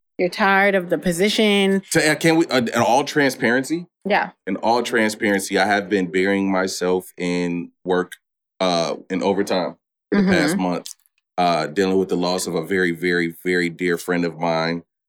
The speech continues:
Speaker 2: Um, my grandmother, it was her, uh, the anniversary of her passing. And it was also the anniversary of somebody I dearly, dearly, dearly loved. It was, uh, eight-year anniversary of her passing. So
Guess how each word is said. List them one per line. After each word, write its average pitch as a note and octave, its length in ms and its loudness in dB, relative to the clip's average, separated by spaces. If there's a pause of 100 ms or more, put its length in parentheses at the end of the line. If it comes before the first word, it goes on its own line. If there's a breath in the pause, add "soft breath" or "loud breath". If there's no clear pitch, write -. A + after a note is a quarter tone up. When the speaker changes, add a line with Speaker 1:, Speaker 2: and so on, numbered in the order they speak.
(180)
Speaker 2:
Um, E2 540 -4 (420)
my G2 160 0
grandmother, G2 840 0
it F#2 100 0
was F#2 180 -2
her, F#2 420 2
uh, E2 500 -2
the D#2 160 -2
anniversary F2+ 460 -2
of E2 80 -6
her F2 140 0
passing. E2+ 640 -2 (440)
And F#2 420 2
it E2+ 60 -2
was F2+ 180 -4
also E2+ 640 -2
the F2 240 -8
anniversary E2+ 640 -4
of E2+ 300 -2
somebody E2 420 -2
I D#2 100 -2
dearly, D#2+ 440 -2
dearly, D2+ 340 -4
dearly D#2 300 -6
loved. D2 400 -6
It D#2+ 100 -4
was, D2+ 220 -6
uh, C2 300 -6 (160)
eight-year D#2 280 -6
anniversary C#2+ 440 -8
of - 40 -18
her G#2 140 -2
passing. D#2+ 380 -6
So - 260 -4